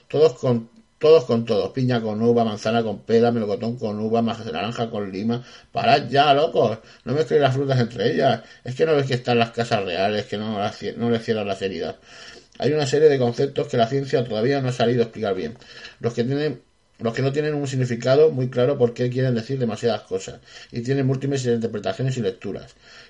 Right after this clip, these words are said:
Conceptos como libertad, amor o entrete-, o entretiempo. ¿Qué es entretiempo? Para mí, esa época del año en la que te pongas lo que te pongas, pasas calor y frío,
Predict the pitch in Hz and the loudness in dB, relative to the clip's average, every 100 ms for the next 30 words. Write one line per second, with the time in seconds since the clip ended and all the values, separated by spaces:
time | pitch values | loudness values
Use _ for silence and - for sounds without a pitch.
0 | - 117 135 160 - 123 107 101 95 - | -6 -2 -2 0 0 0 0 0 -2 2
1 | 135 143 107 107 117 147 - - 110 113 | 2 2 -4 -2 0 0 -2 -6 -4 -2
2 | 107 101 - 95 104 101 120 120 101 80 | -4 -6 -8 -8 -8 -6 0 0 0 -8
3 | - - - - - - 180 160 143 113 | -16 -20 -20 -20 -6 -4 0 0 2 -2
4 | 101 92 - - _ - - - - - | -2 -8 -10 -12 _ -20 -20 -20 -10 -2
5 | 117 120 160 160 160 147 143 147 156 135 | 0 2 0 2 2 4 2 2 2 2
6 | 117 113 113 151 147 143 139 135 151 160 | 2 2 0 -2 0 2 2 0 0 0
7 | 165 - 139 139 135 156 151 123 107 87 | 0 0 -2 0 6 8 8 4 -4 -4